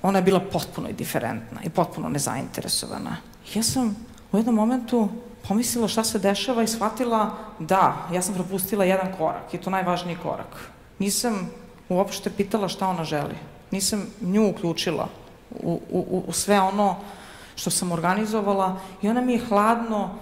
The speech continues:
rekla: „Pa da, e, baš super što si to organizovala, ali meni to nije prioritet sad.” I bila je u pravu.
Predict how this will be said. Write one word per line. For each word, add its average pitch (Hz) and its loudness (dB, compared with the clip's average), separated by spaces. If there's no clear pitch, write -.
rekla: 202 -2
„Pa 254 -4
da, 240 4
e, 269 0
baš 269 0
super 262 -2
što 196 -8
si 185 -6
to 233 2
organizovala, 220 4
ali 196 4
meni 226 2
to 226 -2
nije 226 2
prioritet 190 0
sad.” - -8
I 160 0
bila 185 4
je 190 8
u 160 0
pravu. 147 2